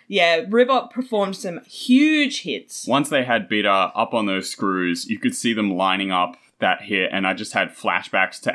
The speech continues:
Speaker 2: Axolotl. You knew
Speaker 1: Yeah.
Speaker 2: it was gonna be full send.
Speaker 1: Absolutely.
Speaker 2: And I was like, "Oh, it's all over when Beta gets down." And
Speaker 1: Yeah.
Speaker 2: yeah, they delivered a massive hit to that back section.
Speaker 1: Yeah, that,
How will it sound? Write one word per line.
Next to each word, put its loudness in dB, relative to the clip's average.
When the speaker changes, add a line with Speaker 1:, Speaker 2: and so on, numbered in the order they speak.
Speaker 2:
Axolotl. 0
You 4
knew 4
Speaker 1:
Yeah. 4
Speaker 2:
it 4
was 0
gonna -2
be -2
full -2
send. -2
Speaker 1:
Absolutely. 0
Speaker 2:
And 2
I 4
was 0
like, 2
"Oh, 4
it's -6
all 2
over 2
when -2
Beta 0
gets -2
down." 0
And -2
Speaker 1:
Yeah. 0
Speaker 2:
yeah, 2
they -2
delivered -2
a 0
massive 0
hit -4
to -12
that -2
back -2
section. -6
Speaker 1:
Yeah, 2
that, -2